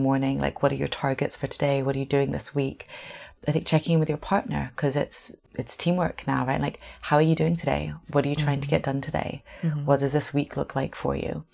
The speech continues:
Speaker 1: Right? And having, almost transporting a corporate structure or a, a work structure into your relationship because it's, it's business at home.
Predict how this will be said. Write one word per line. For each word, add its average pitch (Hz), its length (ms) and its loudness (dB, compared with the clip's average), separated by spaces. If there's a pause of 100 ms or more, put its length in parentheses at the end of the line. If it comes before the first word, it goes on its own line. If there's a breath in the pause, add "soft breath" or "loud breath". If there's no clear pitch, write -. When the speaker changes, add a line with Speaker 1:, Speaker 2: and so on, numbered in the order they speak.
(380 loud breath)
Speaker 1:
Right? - 100 2
And 131 100 0
having, 139 540 2 (400 loud breath)
almost 147 300 2
transporting 143 920 0 (400 soft breath)
a - 80 2
corporate - 500 2
structure - 560 0
or 131 220 2
a, 135 160 2
a 135 40 2
work 143 360 2
structure - 400 -2
into 139 320 -2
your 139 60 4
relationship 139 760 0
because 139 460 -2 (1040 soft breath)
it's, - 260 0
it's - 200 6
business 139 420 4
at - 80 2
home. 135 480 -2